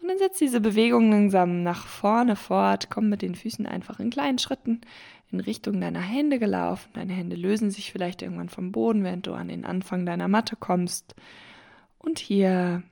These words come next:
für einen Moment in Uttanasana, in einer Vorbeuge aushängst. Du kannst gerne kurz deine Ellbogen greifen, ein bisschen von rechts nach links schaukeln. Dann die Hände wieder lösen.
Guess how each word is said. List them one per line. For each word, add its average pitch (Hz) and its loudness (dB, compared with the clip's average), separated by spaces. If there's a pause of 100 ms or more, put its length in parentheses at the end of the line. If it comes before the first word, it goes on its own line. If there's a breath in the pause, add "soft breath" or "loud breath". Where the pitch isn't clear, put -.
(300)
für - -12
einen 170 -8
Moment 185 2
in 170 -6
Uttanasana, 190 -2
in 180 -4
einer 175 -6
Vorbeuge 233 2
aushängst. 185 -2 (880 loud breath)
Du - -20
kannst - -6
gerne 170 -6
kurz - -10
deine - -8
Ellbogen 220 0
greifen, 196 0
ein - -4
bisschen 185 -8
von - -12
rechts - -14
nach - -10
links 262 -2
schaukeln. 180 -6 (2250 loud breath)
Dann 320 -2
die 240 2
Hände 226 8
wieder 202 4
lösen. 190 6